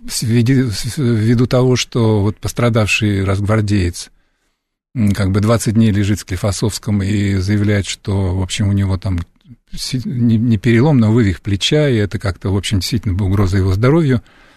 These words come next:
а следствие принимает решение переквалифицировать на <clears throat> ст-, в статью ту же самую триста восемнадцатую, часть вторую.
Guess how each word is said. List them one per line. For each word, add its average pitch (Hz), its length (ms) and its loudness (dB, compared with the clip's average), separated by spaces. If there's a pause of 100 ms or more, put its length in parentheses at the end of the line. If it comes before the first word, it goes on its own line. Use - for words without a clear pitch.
(440)
а 120 120 0
следствие 135 420 2
принимает 117 420 4
решение 113 480 2
переквалифицировать 104 880 0
на 104 320 0 (120)
<clears throat> 170 220 4
ст-, 110 320 -4
в 90 60 -8
статью 117 380 -2
ту 107 120 -2
же 92 80 -4
самую 104 480 0
триста 107 300 -4
восемнадцатую, 101 560 0
часть 101 280 -2
вторую. 175 460 2